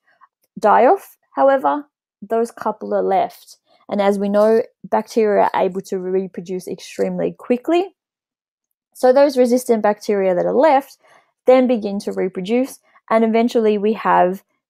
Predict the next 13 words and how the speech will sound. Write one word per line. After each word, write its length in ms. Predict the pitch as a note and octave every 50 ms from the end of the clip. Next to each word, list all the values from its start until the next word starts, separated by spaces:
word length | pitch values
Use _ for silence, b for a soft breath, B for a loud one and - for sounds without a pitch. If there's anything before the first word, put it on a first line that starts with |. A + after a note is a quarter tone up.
| _
the 100 | - G#3+
same 320 | A3+ - - B3+ C4 C4 B3+
population 600 | - A#3 G3+ G3+ G3 G3 F#3+ F#3+ G3+ - G3 F#3+
as 160 | F#3 F3+ F#3
we 100 | F#3 F3+
did 220 | E3+ F#3+ F3+ F3
before, 540 | F#3 F#3+ F#3+ - - E4+ E4 C4+ A#3 A#3+ B3 A#3+ _ _ _ _ -
but 120 | - A3+ -
now 400 | A3 A#3 A#3 A3+ A3 A3+ A#3 A3+
these 220 | - G#3+ A3 A3 G#3+ -
antibiotics 920 | - G#3 G#3 G#3 G3+ G3+ G3 F#3+ F#3 F#3 F#3 F#3 F#3 - - - - - - - -
are 360 | F#3 F3+ F3 F3 F3 F3 - - _ _ _ _ _ _ _ _ _ _ _ - - - -
useless 680 | G3+ A3 G#3+ - - E3 D#3 D#3+ - - - - -